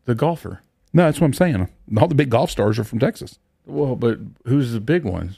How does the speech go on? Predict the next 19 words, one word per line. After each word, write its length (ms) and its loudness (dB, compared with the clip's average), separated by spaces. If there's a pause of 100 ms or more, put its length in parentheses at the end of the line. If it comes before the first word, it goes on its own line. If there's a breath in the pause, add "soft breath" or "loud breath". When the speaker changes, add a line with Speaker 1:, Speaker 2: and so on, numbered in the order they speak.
(140)
Speaker 1:
Spieth. 480 -4 (220)
Speaker 2:
Oh 160 2
yeah, 200 2
I 40 4
do, 100 0
uh, 400 0
and 160 2
DeChambeau 480 2
or 60 0
whatever. 320 2
I 80 6
don't 120 2
know 120 0
much. 260 0
I 100 4
don't. 280 -2
But 280 0
Texas 340 4
has 340 2